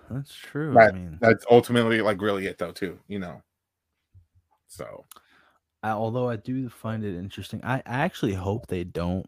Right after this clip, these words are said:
Speaker 1: make it to where, like, you can only do things if you have the vaccination. It's not fair.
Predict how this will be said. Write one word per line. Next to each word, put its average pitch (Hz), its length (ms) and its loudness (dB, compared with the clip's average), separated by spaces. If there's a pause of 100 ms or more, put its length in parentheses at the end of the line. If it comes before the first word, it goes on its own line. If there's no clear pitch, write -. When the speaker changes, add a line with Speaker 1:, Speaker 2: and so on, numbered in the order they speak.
Speaker 1:
make 92 380 -4
it 82 160 -8
to - 100 -10
where, 80 240 -6
like, 69 400 -12 (360)
you 92 120 -6
can 104 180 -6
only 90 180 -2
do 90 160 -4
things 87 280 -10
if 87 100 -12
you 85 60 -8
have 80 100 -8
the 73 80 -14
vaccination. - 680 -12 (1900)
It's - 100 -16
not 107 180 -6
fair. - 360 -14